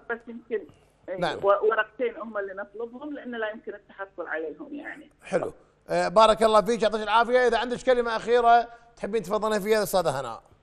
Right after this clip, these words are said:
Speaker 1: أشكركم طبعًا على هذا اللقاء، وإحنا دائمًا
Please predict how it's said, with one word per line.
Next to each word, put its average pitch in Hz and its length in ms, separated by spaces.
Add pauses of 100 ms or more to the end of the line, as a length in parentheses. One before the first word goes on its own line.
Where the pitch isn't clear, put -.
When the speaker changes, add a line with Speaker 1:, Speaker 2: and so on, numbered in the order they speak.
(1000)
Speaker 1:
أشكركم 220 600
طبعًا 190 400
على 185 160
هذا 190 220
اللقاء، 180 500
وإحنا 180 400 (160)
دائمًا 185 560